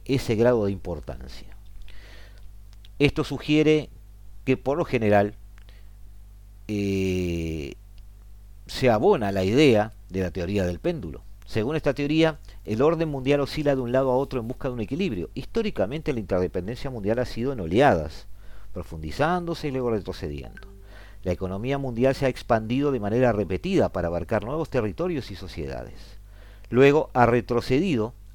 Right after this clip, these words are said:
antes de volver a expandirse, sobre una base políticamente más inclusiva, buscando un orden estable que convenga a todos. Hace tiempo que es evidente que el péndulo retrocede,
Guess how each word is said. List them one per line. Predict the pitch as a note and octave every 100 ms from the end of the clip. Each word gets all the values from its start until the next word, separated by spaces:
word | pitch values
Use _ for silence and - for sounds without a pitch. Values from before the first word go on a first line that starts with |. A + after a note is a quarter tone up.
| -
antes | A2+ A2+ G2+
de |
volver | F#2 F2 G2
a | F#2
expandirse, | - G2 F#2 D3+ A#2+ D#2 - - - - - -
sobre | - A2 A2
una | C3
base | B2 C3 C3+
políticamente | - A2 C#3 C3+ G#2+ G#2+ A2+ A2
más | G#2 -
inclusiva, | - F#2 F2+ D#3+ C3 A2 A2 - -
buscando | F#2+ A#2 A2 G#2+
un |
orden | G#2+ G2 F#2
estable | E2 - D#3 D3+ C3+ A#2+
que | F#2+
convenga | F2 D#2+ E2+ E2
a | D#2
todos. | - - G1+ - - - - - - - - -
Hace | A#2+ C3
tiempo | C#3 C#3 D#3 C#3+ A#2 A#2+
que | A2+
es | -
evidente | A#2+ G#2 A2 A2+ G2+ G#2+
que | - F2+
el | E2
péndulo | G2 F#2+ F#2 F#2 F2+
retrocede, | E2 D2+ - - C2+ C2 -